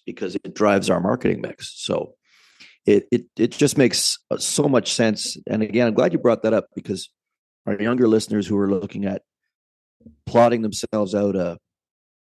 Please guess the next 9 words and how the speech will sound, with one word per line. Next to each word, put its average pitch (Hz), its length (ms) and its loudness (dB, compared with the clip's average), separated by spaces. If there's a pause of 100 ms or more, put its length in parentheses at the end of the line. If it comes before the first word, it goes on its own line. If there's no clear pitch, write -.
a 80 440 -20
challenging 113 580 -6
and 98 80 -2
interesting 98 380 -8
career 98 340 -2
path - 400 -6 (640)
will - 120 -2
sometimes 143 420 2
scoff 110 360 2